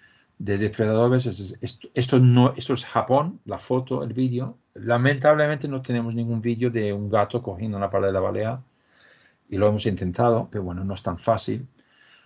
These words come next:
Pero bueno, la situación de extinción en los años de, el, sabíamos que, eh, en la época, bueno, la, la, el uso de la isla como una cárcel, con campo de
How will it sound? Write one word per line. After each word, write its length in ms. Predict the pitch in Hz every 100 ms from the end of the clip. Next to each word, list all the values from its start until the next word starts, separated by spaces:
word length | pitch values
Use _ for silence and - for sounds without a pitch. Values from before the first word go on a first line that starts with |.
| _ _ _
Pero 120 | 127
bueno, 200 | 139 123
la 180 | 104 104
situación 720 | - 127 - 107 - 120 113
de 80 |
extinción 840 | 113 - 110 110 - 127 123 107 - _
en 580 | 113 110 107 104 101 101
los 180 | 104 117
años 640 | 113 113 110 104 98 95
de, 720 | 107 104 107 101 101 101 98 - _ _ _ _ - _ _ -
el, 580 | 95 98 95 95 98 - _ _ _ _ - -
sabíamos 580 | - - 101 117 110 107
que, 180 | - 123 - _
eh, 440 | 107 104 101 104 -
en 220 | 101 95
la 120 | 104
época, 320 | 117 - - -
bueno, 240 | 98 80
la, 440 | 85 92 92 98 - -
la, 320 | 101 98 110 - - - -
el 140 | 104
uso 220 | 117 -
de 100 | 107
la 120 | 104 104
isla 200 | 104 98
como 200 | 107 101
una 180 | 101
cárcel, 640 | 101 120 110 - 113 107 120 - _ _ - - _
con 180 | - 101
campo 320 | - 101 101
de 240 | 98 101